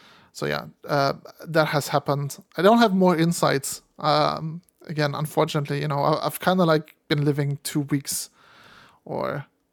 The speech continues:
yeah, with, with the entire move and everything happening, pretty much, like, three weeks under a rock and not really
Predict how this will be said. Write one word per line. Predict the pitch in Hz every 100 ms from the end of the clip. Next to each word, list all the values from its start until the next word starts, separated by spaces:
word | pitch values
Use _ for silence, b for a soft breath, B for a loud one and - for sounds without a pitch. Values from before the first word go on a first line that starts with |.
| -
yeah, | 143 147
with, | 147 135 -
with | 165
the | -
entire | 156 147 - 170 147
move | 143 165 151
and | 147
everything | 139 143 143 143
happening, | 147 147 139 139
pretty | - 151
much, | 139
like, | 147 -
three | - - 151
weeks | 151 139 139 -
under | 143 135 143
a | 147
rock | 143 139 - -
and | 151 135 135 143 156
not | 147 135 -
really | 151 143 143 143